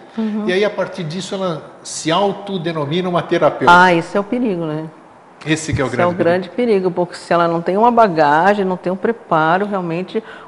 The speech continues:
Speaker 1: no final de semana você não pode virar terapeuta. Eu digo
Speaker 2: É.
Speaker 1: virar terapeuta, né?
Speaker 2: <laughs> É, tem, mas é o que acontece.
Speaker 1: <laughs> Virar terapeuta é impossível, você tem que realmente ter uma bagagem,
Speaker 2: É,
Speaker 1: né?
Speaker 2: eu sei que você filtra, eu, eu falei isso também porque eu sei que você é muito rigorosa nas pessoas que você
Speaker 1: Ah, tem
Speaker 2: coloca
Speaker 1: que
Speaker 2: dentro
Speaker 1: ser,
Speaker 2: do
Speaker 1: né?
Speaker 2: seu centro metafísico,
Speaker 1: Tem,
Speaker 2: né?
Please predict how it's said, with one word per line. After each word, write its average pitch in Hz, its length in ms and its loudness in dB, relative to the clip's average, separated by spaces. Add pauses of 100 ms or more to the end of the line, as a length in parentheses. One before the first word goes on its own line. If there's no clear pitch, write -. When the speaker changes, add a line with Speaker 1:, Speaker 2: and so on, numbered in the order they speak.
(140)
Speaker 1:
no - 60 -20
final 311 240 0
de - 60 -14
semana 175 380 0
você 220 140 -4
não 302 100 -4
pode 214 300 0
virar 170 240 -2
terapeuta. 165 560 -6
Eu 160 60 -6
digo 202 160 0
Speaker 2:
É. - 20 -2
Speaker 1:
virar 214 300 6
terapeuta, 208 680 4
né? 175 160 2
Speaker 2:
<laughs> - 20 -2
É, 151 220 2
tem, 123 240 -6
mas 135 240 -4 (140)
é 139 100 -2
o 135 60 -2
que - 100 0
acontece. 285 640 -4 (140)
Speaker 1:
<laughs> - 120 -16
Virar 185 320 2
terapeuta 180 680 2
é 175 40 0
impossível, 170 540 -4
você 160 220 -4
tem 156 220 -6
que - 140 -10
realmente 185 420 -2
ter - 140 -4
uma 208 120 2
bagagem, 165 640 0
Speaker 2:
É, 135 60 2
Speaker 1:
né? 139 100 0
Speaker 2:
eu 156 60 0
sei 202 180 0
que 202 120 -6
você 180 320 0
filtra, 175 400 -2 (180)
eu, 151 200 -2
eu 151 160 -2
falei 151 320 0
isso 156 160 -6
também 143 280 -6
porque - 160 -10
eu 156 60 -4
sei 175 180 -4
que 165 120 -8
você 156 280 -6
é 156 60 -6
muito 170 200 -8
rigorosa 151 600 2
nas 143 180 -8
pessoas 143 340 -4
que - 80 -10
você 185 160 0
Speaker 1:
Ah, 190 300 6
tem 147 80 2
Speaker 2:
coloca 147 240 2
Speaker 1:
que 139 80 -2
Speaker 2:
dentro 165 160 2
Speaker 1:
ser, 160 60 0
Speaker 2:
do 156 60 0
Speaker 1:
né? 151 60 -2
Speaker 2:
seu 147 440 -2
centro 135 520 -2
metafísico, 117 720 -6
Speaker 1:
Tem, 147 120 -2
Speaker 2:
né? 151 40 -12